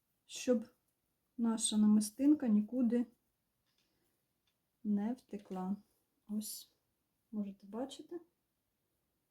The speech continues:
намистинка на своєму місці. Тож, обираємо намистинки кольору, який вам подобається, і розміщаємо їх на такій висоті,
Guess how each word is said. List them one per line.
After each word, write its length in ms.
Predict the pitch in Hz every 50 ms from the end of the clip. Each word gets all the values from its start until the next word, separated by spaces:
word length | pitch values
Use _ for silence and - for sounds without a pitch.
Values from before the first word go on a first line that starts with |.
| _ _ _ _ _ _ _ -
намистинка 680 | 220 208 208 208 208 - - - 262 294 302 302 - 277
на 220 | 254 220 214 254
своєму 540 | 262 - - - 202 190 196 220 226 233 226
місці. 580 | 202 185 180 185 185 - - - - - 202 208 - _ _ _ _ _ _ _ _ _ _ _ _ _ _ _
Тож, 240 | - 294 339 403 - - - - _ _ _ _ _ _ _ _ _ _ _ _ _ _ _ _ _ _ _ _ -
обираємо 580 | 240 214 208 240 233 226 214 208 202 202 202
намистинки 800 | 202 202 202 202 214 208 - - 202 190 190 196 - 202 202 202 - _ _ _ _ _
кольору, 400 | _ - 208 202 196 196 196 196
який 260 | 190 190 - - 208
вам 180 | 196 190 190 190
подобається, 880 | - 202 196 190 220 285 311 - 359 370 349 - - - 302 - - -
і 180 | - 302 349 403
розміщаємо 880 | 320 277 247 254 233 214 214 214 - - 254 262 294 320 311 277 269 269
їх 340 | 262 262 262 - - _ _ _ _ _ _ _ _ _ _ _ -
на 180 | 254 269 302
такій 300 | 320 320 262 - - 262
висоті, 680 | 254 214 220 214 - - 190 - - 254 269 320 -